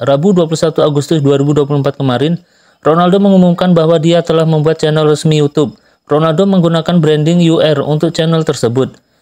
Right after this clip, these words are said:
Lagi-lagi pergerakan brilian. Belum dipastikan video-video macam apa yang akan dibagikan Ronaldo di channel YouTube tersebut. Namun, jika melihat video-video yang sudah terupload, Ronaldo mungkin membagikan video soal sepak bola,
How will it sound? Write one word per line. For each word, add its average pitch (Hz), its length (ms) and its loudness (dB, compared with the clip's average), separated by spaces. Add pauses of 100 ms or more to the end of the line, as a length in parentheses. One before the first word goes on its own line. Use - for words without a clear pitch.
(100)
Lagi-lagi 170 560 0
pergerakan 165 560 0
brilian. 147 720 0
Belum 175 320 0
dipastikan 170 480 -2
video-video 165 640 0
macam 156 320 -2
apa 160 240 -2
yang 160 80 -4
akan 151 320 -2
dibagikan 143 400 -2
Ronaldo 151 560 0 (400)
di 180 80 2
channel 185 240 2
YouTube 175 400 2
tersebut. 143 400 -2
Namun, 165 480 0 (320)
jika 202 240 0
melihat 180 320 2
video-video 175 640 0
yang 170 80 0
sudah 160 320 0
terupload, 147 480 -2
Ronaldo 160 400 2
mungkin 185 320 2
membagikan 160 560 2
video 175 320 0
soal 156 320 0
sepak 147 320 -2
bola, 160 320 2